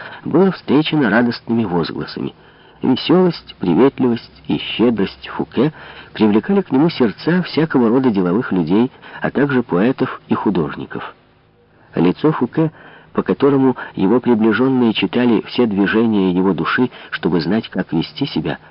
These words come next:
лицо это, никогда не омрачавшееся мыслями о делах,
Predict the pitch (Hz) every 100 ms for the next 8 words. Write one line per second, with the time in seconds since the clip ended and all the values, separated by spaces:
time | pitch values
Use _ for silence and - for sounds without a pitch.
0 | - - - 98 127 - 151 160 156 147
1 | - - - 110 - 113 101 151 151 151
2 | 135 127 - 131 127 - 104 92 95 107
3 | 120 101 101 95 87 85 117 160